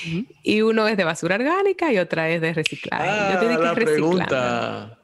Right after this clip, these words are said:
Speaker 2: <laughs> Yo te dije
Speaker 3: Exacto. ¿Vale la pena
Speaker 2: reciclando.
Speaker 3: reciclar en este país?
Speaker 2: ¿Cómo? No, mi pregunta ni siquiera es si vale la pena. Yo siento que yo soy la única, te-, te-, a ver, somos
Speaker 3: No,
Speaker 2: como
Speaker 3: porque si al
Speaker 2: diez
Speaker 3: final la basura va a ir al
Speaker 2: personas.
Speaker 3: mismo lugar.
Speaker 2: Exacto.
Speaker 1: Sí.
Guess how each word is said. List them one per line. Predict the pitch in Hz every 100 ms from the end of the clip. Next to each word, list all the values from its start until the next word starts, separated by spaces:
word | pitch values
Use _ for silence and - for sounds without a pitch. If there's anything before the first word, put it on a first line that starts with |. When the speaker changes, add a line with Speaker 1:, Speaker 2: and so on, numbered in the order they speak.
| -
Speaker 2:
<laughs> | 403 -
Yo | 349
te | 403 403
dije |
Speaker 3:
Exacto. | 381 - - 139
¿Vale | 175 240
la | 247 -
pena | 208
Speaker 2:
reciclando. | 220 214 196
Speaker 3:
reciclar | 180 262 143 156 175
en | 170
este | 160 147 143
país? | 131 135 247 - - - _ _ _ -
Speaker 2:
¿Cómo? | 359 381 -
No, | 285 311
mi | 330
pregunta | 330 330 349 415
ni |
siquiera | 392 349 349
es | 349
si | 311
vale | 311 302
la | 262
pena. | 302 262
Yo | 226
siento | 254 294 302
que | 254
yo | 262
soy | 262
la | 240
única, | 262 254 -
te-, | 214 196
te-, | 196
a |
ver, | 214 226 - 226 185
somos | - 247
Speaker 3:
No, | 294
Speaker 2:
como | 220
Speaker 3:
porque | 202 208
si | 254
al | 277
Speaker 2:
diez | 220
Speaker 3:
final | 196 233
la | 247
basura | 233 226 233
va | 214
a |
ir | 220
al | 262
Speaker 2:
personas. | 233
Speaker 3:
mismo | 196 202
lugar. | 185 196 185 147 160 - - -
Speaker 2:
Exacto. | 170 - 151 139 -
Speaker 1:
Sí. | 143